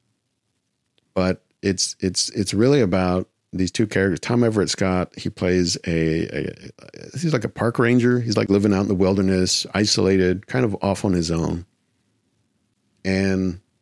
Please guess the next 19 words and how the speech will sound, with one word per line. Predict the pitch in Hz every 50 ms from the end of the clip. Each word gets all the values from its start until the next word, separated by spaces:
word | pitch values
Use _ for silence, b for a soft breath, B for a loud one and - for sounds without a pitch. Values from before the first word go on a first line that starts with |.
| _ _ _ _ _
he | _ - 107 98
has | 87 113 113 110 107 107
this | 104 90 87
run-in | 95 107 131 139 127 104 95 92 95 98 92 - 92
with | 90 92 90 85 85 82 80 - - - _ _ _ _ _ _ _ _ _ _ _ _ -
Orlando | 90 90 90 101 107 110 110 110 95
Jones, | 85 87 107 110 95 85 90 95 98 95 -
who | - 90 87 90 90 87
is | 82 80 82 80 - - - - _ _ _ - - - _ -
a | 87
guy | 85 90 90 98 107 107
that's | 98 92 87 82 - - - _ _ _ _ _ _ _ _ _ _ _ _ _ - - _ _ _ -
basically | - 165 160 - 135 117 110 110 107 104 104
looking | 101 107 110 117 113 - 117 113 104
to | - 107
settle | - - - - 101 92 101 95
some | 87 - - 78 80
scores, | - - - 95 98 101 107 120 131 156 - - - _ _ _ _ _ _
right? | - 87 101 117 131